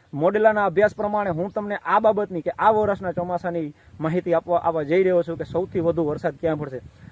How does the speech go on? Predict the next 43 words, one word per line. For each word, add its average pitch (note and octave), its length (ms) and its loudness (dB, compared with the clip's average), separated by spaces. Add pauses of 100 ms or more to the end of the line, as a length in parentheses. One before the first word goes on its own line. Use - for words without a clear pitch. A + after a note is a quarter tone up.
તો F#3+ 80 0
કચ્છનો A3 440 -2
જે G#3 120 2
વિસ્તાર F#3+ 380 0
છે G3 140 -2
અને F3 200 -4
સૌરાષ્ટ્રનો F3+ 600 0
વિસ્તાર D#3+ 320 -4
છે - 420 -10
ત્યાં E3 160 0
એકસો F#3 240 0
ને F3+ 60 0
પચાસ F#3 420 -2
ટકા F3+ 200 -2
વરસાદ D#3+ 440 -2
નોંધાઈ C#3+ 280 0
શકે. - 360 -8 (240)
એવા G3+ 160 4
કોઈ A3 200 2
છૂટાછવાયા A3 600 2
વિસ્તાર F#3 340 0
હોય G3 120 2
કે G3 140 -4
જે F3+ 120 -2
આ F#3+ 280 2 (440)
આંકડા G3+ 260 0
સુધી G3+ 240 0
ન G#3 200 4
પહોંચે, G3 300 2
પણ F#3 180 0
એવરેજ, B3 500 6 (1200)
એવરેજ G#3+ 340 4
એકસો G#3+ 280 0
ને G3 60 -2
પચાસ F#3 360 -2
ટકાનો F#3 340 -2
આ E3 140 -2
વરસાદ D#3 340 -2
જોવા C#3+ 200 -2
મળશે, C3+ 240 -6
જેમાં F#3+ 280 0
સૌરાષ્ટ્રનો G3 640 -2
ખાસ F#3 200 -4